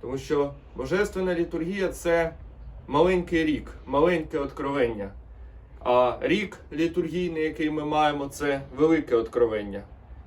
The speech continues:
Це історія і сотворення світу, і його історії, його повільного занепаду в дедалі чорнішу ніч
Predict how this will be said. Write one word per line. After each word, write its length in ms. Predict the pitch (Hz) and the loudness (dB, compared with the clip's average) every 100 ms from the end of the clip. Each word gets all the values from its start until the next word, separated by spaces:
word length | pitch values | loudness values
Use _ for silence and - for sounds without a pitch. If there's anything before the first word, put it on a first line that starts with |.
| - | -4
Це 140 | - | 2
історія 560 | 202 196 - 202 185 180 | 2 2 0 6 8 8
і 200 | 156 190 | 6 -4
сотворення 640 | - 170 160 170 156 147 | -4 -4 2 4 4 2
світу, 540 | 147 156 180 180 160 156 - - - - - | -4 -2 -2 0 0 0 -6 -20 -20 -16 -2
і 100 | 185 | 4
його 320 | 175 160 160 | 6 8 6
історії, 760 | 151 - 175 175 160 147 147 - - - | 4 2 4 6 6 4 2 -6 -16 -2
його 260 | 139 147 | 2 4
повільного 600 | 143 156 180 175 165 151 | 4 4 6 6 4 4
занепаду 760 | 139 147 156 170 - 151 143 143 - - - - - | 2 2 4 4 4 2 2 0 -2 -16 -20 -20 -18
в 340 | 120 131 147 123 | -8 2 4 4
дедалі 520 | 135 147 170 160 151 | 0 6 8 8 4
чорнішу 560 | - 151 160 160 - | 0 0 0 -4 -4
ніч 380 | 147 151 143 - | -2 -2 -2 -6